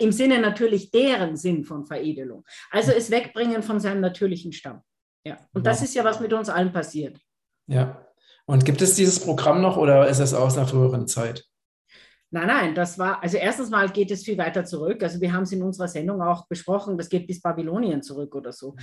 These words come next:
Speaker 1: Also das war jetzt nicht auf einmal im England neunzehnhundertvierzig, neunzehnhundertfünfundvierzig, äh, war das jetzt nicht einfach aus dem Nichts geboren, sondern das hat eine lange Vorgeschichte.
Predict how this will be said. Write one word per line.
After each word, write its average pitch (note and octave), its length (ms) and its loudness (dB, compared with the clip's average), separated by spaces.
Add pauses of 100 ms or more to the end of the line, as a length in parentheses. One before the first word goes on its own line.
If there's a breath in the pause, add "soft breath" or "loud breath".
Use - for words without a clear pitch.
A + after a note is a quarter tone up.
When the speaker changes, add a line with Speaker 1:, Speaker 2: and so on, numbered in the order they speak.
(220 loud breath)
Speaker 1:
Also F3 160 -2
das F#3 200 2
war F3+ 140 2
jetzt G#3 240 4
nicht G#3+ 260 -2
auf F3 200 -4
einmal F#3+ 520 2
im F3+ 140 2
England F#3+ 400 -2
neunzehnhundertvierzig, F#3 800 -2
neunzehnhundertfünfundvierzig, F#3+ 1040 -2 (360 loud breath)
äh, E3+ 220 -2
war E3+ 140 2
das F3 160 2
jetzt F3 160 2
nicht F#3+ 180 -2
einfach F3 280 -2
aus D#3+ 140 -4
dem F3 80 2
Nichts G3+ 260 -2
geboren, F3 480 0
sondern E3 280 -4
das D#3 140 -8
hat E3+ 140 -4
eine D#3+ 100 -4
lange D#3+ 200 -6
Vorgeschichte. A3+ 640 -2